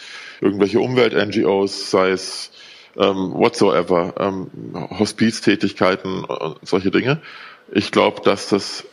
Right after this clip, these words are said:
auch nochmal den, ähm, den Horizont erweitert, dass man sich diese Themen halt dann tatsächlich nicht nur im Fernsehen anschaut, so nach dem Motto, um Gottes Willen, das ist Klimawandel oder um Gottes Willen, das ist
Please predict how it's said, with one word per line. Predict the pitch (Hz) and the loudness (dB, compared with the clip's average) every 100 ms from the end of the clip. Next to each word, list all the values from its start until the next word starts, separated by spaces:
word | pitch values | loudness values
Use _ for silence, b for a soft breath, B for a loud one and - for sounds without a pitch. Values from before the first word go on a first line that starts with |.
| _ - | _ -14
auch | - - 98 98 | -2 0 0 0
nochmal | 90 98 92 90 | -2 0 0 2
den, | 87 87 87 92 - | 0 -2 -8 -14 -14
ähm, | 95 92 87 87 _ _ _ _ _ _ b b b _ - | -12 -12 -12 -18 _ _ _ _ _ _ b b b _ -4
den | 95 | 2
Horizont | 95 107 - 95 87 | 4 4 2 0 2
erweitert, | 92 85 90 101 85 - - - | 2 4 2 0 -4 -6 -18 -10
dass | 90 - | -8 -6
man | 95 87 87 B B B B | -6 -6 -10 B B B B
sich | - - | -4 -2
diese | - 98 98 | 0 0 0
Themen | 107 107 107 98 | 2 2 2 2
halt | 95 98 | 2 2
dann | 92 | 0
tatsächlich | 95 - 101 110 98 | 0 2 2 0 -2
nicht | 104 | -2
nur | 101 95 | 0 0
im | 90 | 0
Fernsehen | 95 98 113 113 | 0 2 2 0
anschaut, | 107 110 127 135 - B B B B _ _ _ | 0 0 0 0 -6 B B B B _ _ _
so | - 101 | -2 2
nach | 92 92 | 2 2
dem | 95 | 2
Motto, | 90 95 | 2 2
um | 90 | 0
Gottes | 90 92 95 | 0 -2 0
Willen, | 95 104 | 0 2
das | 95 | 0
ist | 87 | -2
Klimawandel | - 110 117 107 120 123 | -2 0 2 2 2 2
oder | 90 92 | 2 0
um | 87 | 0
Gottes | 101 95 - | -2 -4 0
Willen, | 101 104 | 0 2
das | 95 | 0
ist | 90 - - | -2 -4 -12